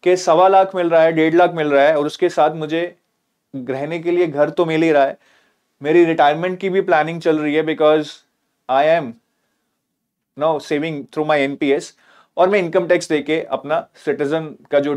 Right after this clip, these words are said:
रिस्पॉन्सिबिलिटी है, वो भी पूरी कर रहा हूं। So that depends again what expectations do you have from your life and from this job। बाकी coming to the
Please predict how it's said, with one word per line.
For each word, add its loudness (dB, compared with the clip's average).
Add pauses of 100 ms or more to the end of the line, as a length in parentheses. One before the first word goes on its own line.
(140)
रिस्पॉन्सिबिलिटी -2
है, -2
वो 0
भी -4
पूरी -4
कर -8
रहा -16
हूं। -20 (680)
So 2
that 4
depends 2
again 2
what 2
expectations -2
do -4
you 2
have 2 (240)
from -4
your 2
life 2
and -12
from -4
this -4
job। -4 (540)
बाकी 2
coming 2
to 2
the 0